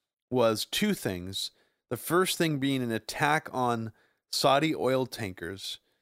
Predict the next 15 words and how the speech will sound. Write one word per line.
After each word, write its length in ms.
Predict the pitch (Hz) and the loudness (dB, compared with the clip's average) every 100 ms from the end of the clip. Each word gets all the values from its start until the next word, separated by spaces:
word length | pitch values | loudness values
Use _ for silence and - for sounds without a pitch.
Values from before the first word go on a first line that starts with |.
| _ - | _ -4
um, 280 | 120 101 - | -2 -2 -2
an 100 | 120 | 0
alleged 460 | 120 123 143 156 | 2 2 2 0
attack. 720 | 147 120 - 139 95 - _ _ _ | -2 -4 -4 -2 -2 -4 _ _ _
If 160 | 123 131 | -4 0
you 80 | 123 | 2
look 220 | 147 202 | 2 0
at 80 | - | 0
the 100 | 151 | -2
photographs 640 | - 143 151 147 131 - | 2 2 2 2 2 0
of 80 | 120 | -4
these 160 | 110 | -4
Saudi 380 | - 127 127 131 | 0 2 2 0
oil 260 | 87 127 143 | 0 0 -2
tankers, 640 | 120 104 - 101 107 | -4 -8 -8 -8 -10